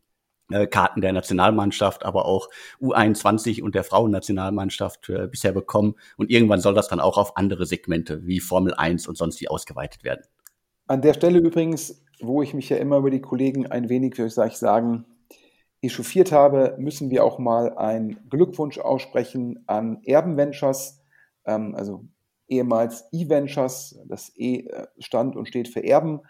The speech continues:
Speaker 2: Die heißen jetzt ja in der Zwischenzeit nicht mehr, ähm, E-Ventures, äh, oder Erben Ventures, sondern die haben sich umbenannt in, äh,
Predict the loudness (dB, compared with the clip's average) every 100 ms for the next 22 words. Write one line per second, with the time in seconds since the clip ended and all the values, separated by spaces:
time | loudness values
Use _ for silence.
0 | _ _ _ _ -10 -4 0 0 0 -2
1 | 0 -2 -2 -2 -8 -4 -2 -2 -6 -4
2 | 0 0 -2 -6 -6 -8 -8 -8 -2 -2
3 | -2 -6 -6 -10 -18 -14 -12 -8 -4 -2
4 | 0 2 2 2 -2 0 -4 -2 -4 -2
5 | -2 -4 -6 -4 -2 0 -2 -6 -6 -4
6 | -2 -4 -6